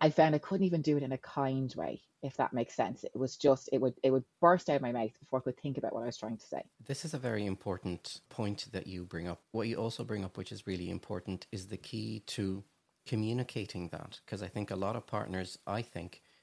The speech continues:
Speaker 2: may have those feelings of being rejected and being not wanted, because you said something that it's even hard to do it kindly and do it nicely, expressing the need not to be touched. But I think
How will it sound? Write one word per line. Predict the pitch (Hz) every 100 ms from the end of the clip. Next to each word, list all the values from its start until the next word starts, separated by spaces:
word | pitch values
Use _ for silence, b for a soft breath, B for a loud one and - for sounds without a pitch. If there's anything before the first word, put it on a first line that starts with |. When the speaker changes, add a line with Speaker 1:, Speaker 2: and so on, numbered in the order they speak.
| -
Speaker 2:
may | 107 104 101 107
have | - 107 117
those | 104 -
feelings | - 92 95 92
of | 92
being | 101 92 85
rejected | 78 117 - 123 101 b b b _
and | - 92
being | 98 92
not | 95 -
wanted, | 95 92 95
because | 101 101
you | 110
said | 101 123 -
something | 113 104 101
that | 101 B B B _
it's | 120 - -
even | 123 120 120
hard | 113 - 101 98
to | 92 - -
do | 95 95
it | 95 - - _
kindly | - 101 101 95 90
and | 87 87
do | 92 92
it | -
nicely, | 85 87 - - 78 b b _ -
expressing | - - 104 - 101 92 b b b _
the | - 85 87 85 -
need | 95 95 90 -
not | - 87 -
to | 87
be | 80
touched. | - 101 - - - -
But | 104
I | 95
think | - 101